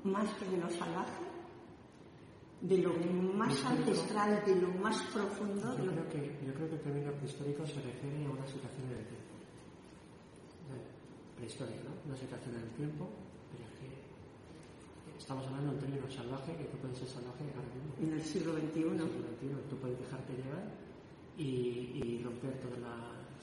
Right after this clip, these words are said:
Speaker 2: todos los moldes que tienes encima, todas las cosas que te han ido condicionando desde pequeño, diciendo, "No te tienes que salir del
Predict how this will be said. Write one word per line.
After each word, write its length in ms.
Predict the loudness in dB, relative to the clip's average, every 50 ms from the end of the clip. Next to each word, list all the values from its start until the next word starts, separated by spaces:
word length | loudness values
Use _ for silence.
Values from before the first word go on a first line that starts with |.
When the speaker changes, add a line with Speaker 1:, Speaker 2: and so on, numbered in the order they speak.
| -12 -8 -6
Speaker 2:
todos 160 | -4 -2 -2
los 160 | -2 -4 -4
moldes 240 | -4 -2 -2 -2 -2 -4 -4
que 80 | -4
tienes 240 | -4 -6 -6 -6 -6
encima, 400 | -8 -10 -8 -6 -6 -4 -4 -4 -6 -8 -10 -10 -8
todas 160 | -8 -6 -4
las 160 | -4 -6 -6 -6 -6
cosas 240 | -6 -6 -6 -6 -6
que 80 | -6
te 80 | -6 -4
han 80 | -4 -4
ido 140 | -4 -4 -4
condicionando 560 | -4 -4 -4 -4 -4 -4 -4 -4 -4 -4 -4
desde 160 | -4 -4 -4 -4 -4 -4
pequeño, 160 | -4 -4 -4 -4
diciendo, 320 | -4 -4 -4 -4 -4 -2
"No 140 | -2 -2 -2
te 80 | -2 -4 -4
tienes 160 | -4 -4 -4 -4 -6
que 80 | -8 -8
salir 240 | -8 -8 -8 -8 -6 -6
del 160 | -6 -6 -6